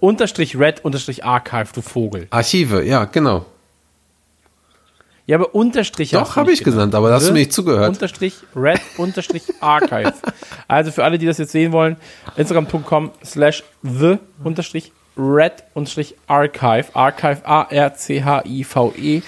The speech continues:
Speaker 1: ist ein relativ schwieriges Wort im Deutschen. Ähm, nicht zusammengeschrieben, so wie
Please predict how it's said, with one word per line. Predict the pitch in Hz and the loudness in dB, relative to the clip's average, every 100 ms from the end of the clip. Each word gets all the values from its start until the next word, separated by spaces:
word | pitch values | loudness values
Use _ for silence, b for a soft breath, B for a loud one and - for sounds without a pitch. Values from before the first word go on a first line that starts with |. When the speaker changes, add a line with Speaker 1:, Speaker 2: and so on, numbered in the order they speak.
| B B B | B B B
Speaker 1:
ist | 170 185 | 0 2
ein | |
relativ | 139 147 151 127 | 0 0 -2 -4
schwieriges | 143 139 117 123 | -2 0 -2 0
Wort | 123 143 - | 2 2 0
im | 143 | -2
Deutschen. | 127 123 120 127 123 B B B | 2 2 0 -6 -6 B B B
Ähm, | 113 113 | 0 2
nicht | 170 | 0
zusammengeschrieben, | - 127 131 127 131 123 123 | -2 -2 -2 -4 -6 -2 -2
so | 117 | -2
wie | 107 | -4